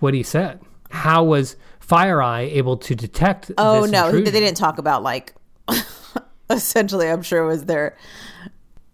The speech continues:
Speaker 1: Proprietary.
Speaker 2: private,
Speaker 1: They
Speaker 2: yeah.
Speaker 1: don't wanna say how they, how they found out.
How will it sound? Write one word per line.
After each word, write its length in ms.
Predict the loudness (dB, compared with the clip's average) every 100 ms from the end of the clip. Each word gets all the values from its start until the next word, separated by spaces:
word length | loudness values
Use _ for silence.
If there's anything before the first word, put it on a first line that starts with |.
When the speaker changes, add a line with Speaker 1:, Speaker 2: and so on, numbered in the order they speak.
| _
Speaker 1:
Proprietary. 760 | -2 2 4 2 2 0 0 0
Speaker 2:
private, 20 |
Speaker 1:
They 120 | 2
Speaker 2:
yeah. 380 | 6 6 6 6
Speaker 1:
don't 100 | 6
wanna 40 |
say 60 | 4
how 60 | 4 2 0
they, 100 | 0
how 80 | 0
they 120 | -2
found 260 | -2 0 0
out. 420 | 0 -2 -2 -2